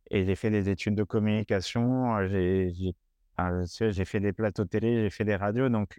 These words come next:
j'adore ça. J'adore communiquer. Mais il y a des fois où je ne comprends exactement l'inverse de ce qu'on m'explique. C'est tout. C'est surtout là, <laughs> c'est que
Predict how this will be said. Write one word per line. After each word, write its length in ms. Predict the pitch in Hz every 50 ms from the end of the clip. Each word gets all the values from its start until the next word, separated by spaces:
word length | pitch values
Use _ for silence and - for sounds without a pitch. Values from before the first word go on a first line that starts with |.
| _ -
j'adore 420 | 101 92 98 113 110 117 123 113 -
ça. 260 | - - 87 76 - _ _ -
J'adore 320 | 92 104 98 117 120 -
communiquer. 580 | - - 110 113 107 104 104 95 - - 85 - _ _ _ _ _ _ _ _ _ _ _ _ _ _ _ _
Mais 480 | 101 104 117 127 139 160 196 196 165 - _ _ _ _ -
il 80 | 95
y 20 | 104
a 60 | 98
des 120 | 90 107
fois 440 | 95 - - 120 131 151 - - - _ _ _ _ _ _ _ -
où 60 | 113
je 120 | 98 101 104
ne 140 | 101 107 113 - -
comprends 460 | - 120 110 - - - 127 127 - -
exactement 640 | - 120 98 98 117 120 - - - 123 117 117 113
l'inverse 400 | 110 104 98 95 117 117 117 110
de 80 | 107 101
ce 100 | - -
qu'on 120 | - 101
m'explique. 360 | 101 98 95 - - - - - _ _ _ _ -
C'est 120 | - 101
tout. 240 | - 101 92 85 - _ _ _ _ _
C'est 80 | - 107
surtout 560 | - - - 135 120 - - - 135 127 123
là, 100 | - -
<laughs> 40 | -
c'est 220 | - - - 110
que 100 | - -